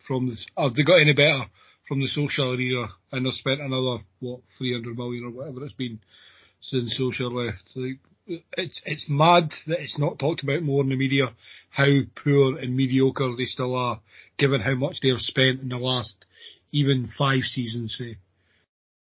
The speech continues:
Compared to, like, let's not, com-, well, yeah, yeah, let's, bugger it, compare them to City. Because they're spending like for like with Man City.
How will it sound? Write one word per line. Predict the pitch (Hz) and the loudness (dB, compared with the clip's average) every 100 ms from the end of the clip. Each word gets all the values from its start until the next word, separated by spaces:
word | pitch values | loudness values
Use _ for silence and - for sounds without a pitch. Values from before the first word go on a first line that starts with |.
| - | -4
Compared | 143 110 135 131 | -2 0 0 0
to, | 147 123 117 95 - - | -2 -4 -4 -8 -8 0
like, | 127 123 - - | 2 0 -6 0
let's | 151 147 | 2 4
not, | 147 135 | 2 2
com-, | 135 - | -4 0
well, | 175 | 0
yeah, | 233 254 262 | 0 2 6
yeah, | 240 | 6
let's, | 240 240 - - | 4 -2 -6 2
bugger | 240 240 | 4 6
it, | 208 - | 2 0
compare | - 151 175 185 | -4 2 2 4
them | 175 | 0
to | 147 | -2
City. | - 185 110 - _ _ _ _ _ - | -2 -2 -4 -14 _ _ _ _ _ -2
Because | - 160 | 2 2
they're | 156 | 2
spending | - - 180 180 165 143 127 | 0 4 4 4 2 0 2
like | 156 - | 0 0
for | - | -2
like | 143 143 143 | 0 -2 -2
with | 131 | -4
Man | 135 131 | -4 -4
City. | 151 131 113 | -6 -10 -14